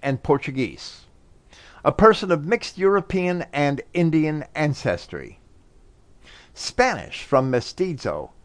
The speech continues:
meaning mixed, from Old Spanish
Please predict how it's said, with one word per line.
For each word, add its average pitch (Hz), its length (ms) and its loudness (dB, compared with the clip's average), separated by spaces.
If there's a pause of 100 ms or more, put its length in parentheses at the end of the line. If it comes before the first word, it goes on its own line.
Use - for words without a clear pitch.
meaning 147 640 0 (180)
mixed, - 800 -2 (560)
from 156 340 4 (120)
Old 180 260 6
Spanish 92 600 -4